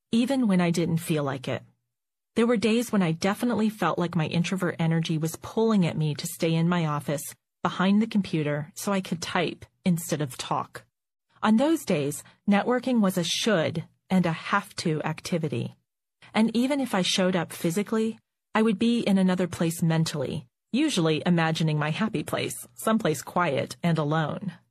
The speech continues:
Those early weeks of opening my business involved lots of blissful alone time as I worked on my website and materials and strategy.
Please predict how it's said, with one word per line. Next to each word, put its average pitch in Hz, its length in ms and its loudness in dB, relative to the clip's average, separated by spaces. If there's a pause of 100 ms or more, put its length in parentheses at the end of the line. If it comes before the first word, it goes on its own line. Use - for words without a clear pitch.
(500)
Those 294 260 0
early 214 300 2
weeks 185 340 2
of 170 180 -2
opening 175 360 2
my 165 120 2
business 160 420 0
involved 180 380 2
lots 185 380 0
of 170 220 -4
blissful 208 520 0
alone 165 320 2
time 139 420 -2
as 185 140 2
I 196 80 0
worked 202 300 0
on 240 80 2
my 190 100 2
website 165 640 0
and 156 140 0
materials 170 640 -2
and 156 120 0
strategy. 143 720 -6